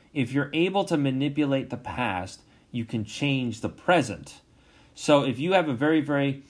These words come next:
uh, traumatic experience, you can go back into your meditative state. You can go back into essentially what they call Focus fifteen. Remember that incident from a removed,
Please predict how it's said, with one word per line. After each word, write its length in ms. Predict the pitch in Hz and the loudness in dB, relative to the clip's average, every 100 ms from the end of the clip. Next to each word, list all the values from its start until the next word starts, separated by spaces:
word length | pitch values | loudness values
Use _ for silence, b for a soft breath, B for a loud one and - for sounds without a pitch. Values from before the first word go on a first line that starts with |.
| B B - | B B -2
uh, 580 | 117 110 107 107 104 101 | 0 2 4 4 2 0
traumatic 560 | - 117 131 147 151 | -2 -2 0 0 -2
experience, 800 | 143 - - 180 175 127 107 104 | -6 -10 -4 -2 0 -2 -4 -4
you 100 | 135 | -8
can 260 | 117 120 107 | -6 -6 -2
go 300 | - 165 196 | 2 2 2
back 360 | 143 139 127 | 2 2 2
into 200 | 123 117 | -4 -4
your 100 | 120 | -4
meditative 580 | 107 127 143 143 135 110 | -2 0 -2 -2 -4 -4
state. 320 | - - 107 | -6 -4 -4
You 80 | 120 | -4
can 120 | 120 | -6
go 100 | 113 | -4
back 260 | 113 117 110 | 0 -2 -2
into 160 | 107 - - - | -10 -12 -14 -12
essentially 480 | 113 - 107 98 87 - | -10 -6 -6 -8 -12 -6
what 160 | 107 | -6
they 100 | 95 | -6
call 260 | 90 107 90 | -4 -4 -4
Focus 400 | - 113 107 92 | -2 -2 -4 -10
fifteen. 720 | - 90 - - 92 87 107 b b b b | -8 -8 -8 -14 -12 -12 -12 b b b b
Remember 520 | 123 120 143 202 208 180 | 2 4 4 4 2 2
that 240 | 147 135 | 2 0
incident 560 | 139 139 117 98 95 - - | -2 -2 -4 -6 -8 -14 -16
from 420 | - 135 123 127 | -2 0 0 -2
a 220 | 131 113 110 | -6 -2 -2
removed, 1200 | 92 110 107 117 156 180 135 110 143 165 - | -2 -2 -2 2 2 4 2 2 0 -4 -10